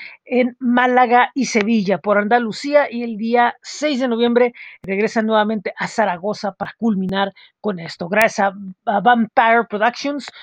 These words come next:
por esta información. Bueno, pues ahora llegamos a Tijuana, donde se nos anuncia por parte de Casa Retro, y esto no es un anuncio, esto es una nota, que están recibiendo ya lo que es la preventa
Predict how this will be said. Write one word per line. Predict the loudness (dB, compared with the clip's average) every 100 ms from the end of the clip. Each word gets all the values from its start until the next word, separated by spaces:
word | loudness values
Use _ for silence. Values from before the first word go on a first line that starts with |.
| -20 _
por | -6
esta | -6 -2 -4 -4
información. | -4 -4 -2 -2 -2 -6 -8 -14 -14 _ _ -20 -20 -4
Bueno, | 0 0
pues | 2
ahora | 4 4
llegamos | 2 -2 -2
a | -2
Tijuana, | -6 2 4 6 4 2
donde | 4 2 0 -4
se | -6 -10
nos | -8
anuncia | -8 -8 -8 -8
por | -6 -6 -4
parte | -4 -4 -6
de | -4
Casa | -4 -2 -4
Retro, | -6 -6 -6 -8
y | -8
esto | -10 -10
no | -12
es | -8
un | -8
anuncio, | -6 -4 -4 -4
esto | -8
es | -6
una | -2 -2
nota, | 2 0 2 0 -2 -6 -16 -18 -20
que | -2 0 0
están | -2 2 2 2
recibiendo | -4 -6 -8 -4 -2 -2 -2
ya | -2 0
lo | 0 -2
que |
es | -2
la | -2 0
preventa | 0 2 2 2 0 -2 2 2